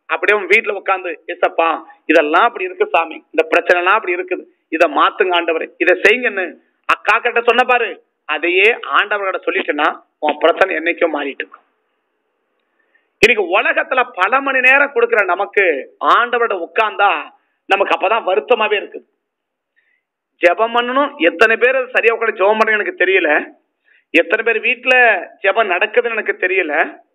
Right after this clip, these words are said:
எத்தனை பேர் தனியா உட்கார்ந்து மணிக்கணக்கா உட்கார்ந்து ஜெபம் பண்றீங்கன்னு எனக்கு தெரியல. அப்படி மட்டும் ஒண்ணு, நீ சரியா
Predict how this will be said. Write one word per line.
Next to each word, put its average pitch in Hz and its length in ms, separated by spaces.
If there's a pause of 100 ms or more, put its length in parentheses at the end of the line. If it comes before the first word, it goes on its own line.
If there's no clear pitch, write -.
(360)
எத்தனை 180 340
பேர் 269 200
தனியா 208 260
உட்கார்ந்து 226 480
மணிக்கணக்கா 214 560
உட்கார்ந்து 214 320
ஜெபம் 208 200
பண்றீங்கன்னு 214 240
எனக்கு 185 220
தெரியல. 175 300 (680)
அப்படி 233 420
மட்டும் 220 460 (160)
ஒண்ணு, 240 340 (600)
நீ 165 120 (100)
சரியா 196 380